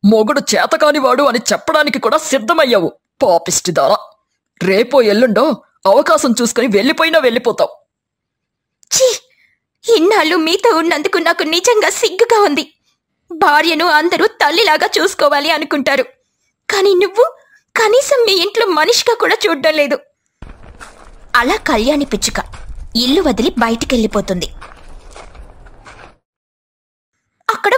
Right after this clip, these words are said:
Speaker 2: ఊర్లో ఉన్న గుడికి వెళ్ళి అక్కడ కూర్చొని బాధపడుతూ ఉంటుంది. ఈ విషయం ఎవరో వచ్చి సందీప్ కాకికి చెప్తారు. సందీప్ కాకి వెంటనే గుడికి బయలుదేరి వెళ్తాడు.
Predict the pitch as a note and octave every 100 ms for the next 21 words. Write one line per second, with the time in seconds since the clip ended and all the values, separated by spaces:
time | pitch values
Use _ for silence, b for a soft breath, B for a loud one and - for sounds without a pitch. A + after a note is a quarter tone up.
0 | F4+ D#4+ E4 F4 D4 D#4+ - B3+ A#3 A#3+
1 | G#3+ G3 - _ _ _ _ - B3 A#3
2 | G#3 G3 F#3+ G#3 A3 - A3+ A3+ A#3 F#3+
3 | - A3 D4 A3 G3 - - _ _ -
4 | - - _ - A#4+ G4+ F4+ E4 D#4+ C#4
5 | - _ - A3+ A#3 D#4+ C#4+ A3 - A#3
6 | A3 - - _ - D4 C4 F4+ A#4 A#3+
7 | G#3 A3 E4+ D#4 - G3 - - - -
8 | _ - - - - B3+ A3+ C4 - G#3+
9 | - D#4+ F#3+ G3+ A#3 A3+ - G3+ G3+ -
10 | C#4 C4+ B3 A#3 A3 E4+ B3+ A3 G3+